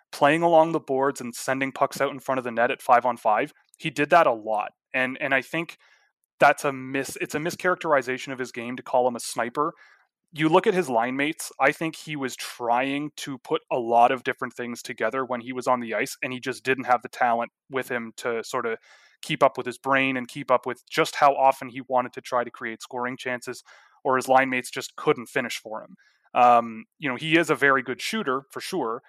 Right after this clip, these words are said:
uh, but the questions that I have about his game that bumps him way further down this list for me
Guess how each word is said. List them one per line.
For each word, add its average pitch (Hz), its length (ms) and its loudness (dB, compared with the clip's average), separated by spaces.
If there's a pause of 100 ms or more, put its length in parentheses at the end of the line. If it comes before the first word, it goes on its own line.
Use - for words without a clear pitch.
(320)
uh, 117 380 8 (160)
but 143 180 8 (440)
the 147 100 0
questions 190 720 0
that 170 100 2
I 151 80 8
have 139 140 6
about 131 220 0
his 120 120 -8
game 131 220 -6
that 123 160 -12
bumps 131 240 0
him 120 120 -6
way 120 200 -6
further 117 320 -8
down 113 220 -2
this 107 180 -14
list 147 240 -2
for 139 80 -2
me 120 260 -6